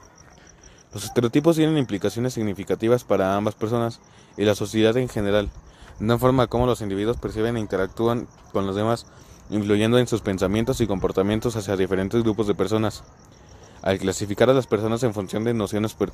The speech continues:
preconcebidas, los estereotipos limitan nuestra percepción de sus cualidades únicas y nos impiden ver verdaderamente su individualidad.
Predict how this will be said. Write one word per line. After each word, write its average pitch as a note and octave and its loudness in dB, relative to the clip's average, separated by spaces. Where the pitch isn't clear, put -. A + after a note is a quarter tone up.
preconcebidas, G#2+ 2
los G#2 -2
estereotipos G2+ 0
limitan G#2+ -2
nuestra G2+ 0
percepción F2+ -4
de F#2+ 2
sus F2+ -4
cualidades G2 2
únicas A#2+ -2
y G2+ -8
nos G2+ -4
impiden G#2 0
ver A#2 -2
verdaderamente A2 2
su - -6
individualidad. F2 -2